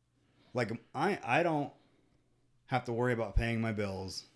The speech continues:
because my YouTube royalties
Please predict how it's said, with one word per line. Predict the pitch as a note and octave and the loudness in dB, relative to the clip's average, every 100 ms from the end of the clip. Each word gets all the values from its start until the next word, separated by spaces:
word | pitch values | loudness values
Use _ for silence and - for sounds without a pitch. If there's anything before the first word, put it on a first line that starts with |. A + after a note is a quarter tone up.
| _ _ _ _ _ _ _ _ _ _ _ - | _ _ _ _ _ _ _ _ _ _ _ -14
because | G2+ A2 | -8 -4
my | A2+ A2 G#2+ G2+ | -2 -2 -4 -4
YouTube | B2 D#3 - B2 | 0 2 2 -2
royalties | G#2 G#2+ G#2+ F#2+ G#2 F#2+ F2+ | 2 2 0 -2 -4 -6 -8